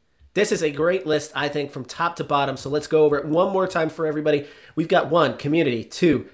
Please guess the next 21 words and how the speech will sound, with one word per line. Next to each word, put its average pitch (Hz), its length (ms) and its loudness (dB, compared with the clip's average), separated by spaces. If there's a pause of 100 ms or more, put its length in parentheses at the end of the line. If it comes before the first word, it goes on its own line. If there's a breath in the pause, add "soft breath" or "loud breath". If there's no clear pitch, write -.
thirty 170 360 4
Rock, 117 220 0
three, 156 400 -2
Arrested 135 380 0
Development, 135 460 0
four, 151 500 -4
Scrubs, - 560 -2 (100)
five, 180 500 0
Parks 147 240 -6
and 135 120 -8
Rec, 220 280 -6 (300 soft breath)
six, - 400 -6 (100)
The 151 160 -6
Office, 165 600 0 (420)
uh, 127 480 -2
seven, 202 560 -2
The 156 100 -4
Simpsons, - 680 -6 (540 soft breath)
uh, 127 220 -6
eight, 202 300 -2
Cheers, 185 640 0